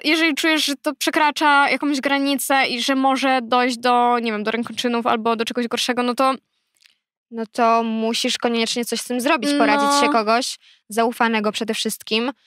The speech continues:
Speaker 2: e, i nie utrzymywać dalej tej relacji, jeżeli czujesz się w niebezpieczeństwie.
Speaker 1: Mhm. No to na pewno, więc no na pewno ty musisz zasta-,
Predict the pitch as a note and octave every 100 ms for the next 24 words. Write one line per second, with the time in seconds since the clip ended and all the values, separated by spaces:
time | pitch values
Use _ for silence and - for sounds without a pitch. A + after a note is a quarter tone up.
0 | _ _ _ - A3 A3 A3 - _ -
1 | A#3 A#3+ - A#3+ - C4+ D#4+ C#4 A#3 G#3+
2 | G#3 G3+ A3+ A3+ A3 G3 - A#3 A3+ A3+
3 | A#3 A3 G#3 A3 - A#3 A#3+ A#3+ - -
4 | C4+ G#3+ - - - - C#4+ C#4+ C4+ D4+
5 | _ _ C4 C#4 F4 D#4 D#4+ C#4+ A#3+ A3+
6 | A3+ C#4+ C#4+ - - - C#4+ E4 B4 G#4+
7 | G4 G4+ F#4+ F#4+ E4 D#4+ D4+ - E4